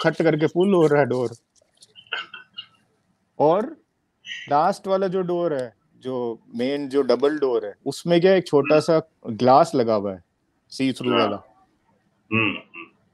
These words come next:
Speaker 1: तो जब मैं अप-, उसके लिए वो card tap करना पड़ता है, access card।
Speaker 2: हम्म।
Speaker 1: तो मैंने जैसे ही एक्सेस card tap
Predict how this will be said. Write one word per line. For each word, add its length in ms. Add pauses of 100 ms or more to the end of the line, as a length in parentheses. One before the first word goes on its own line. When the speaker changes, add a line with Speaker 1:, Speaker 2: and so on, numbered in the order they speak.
(140)
Speaker 1:
तो 80
जब 280
मैं 240
अप-, 220
उसके 320
लिए 100
वो 140
card 360 (280)
tap 280
करना 220
पड़ता 280
है, 140
access 280
card। 260 (1000)
Speaker 2:
हम्म। 180 (720)
Speaker 1:
तो 40
मैंने 260
जैसे 300
ही 60
एक्सेस 340
card 180
tap 300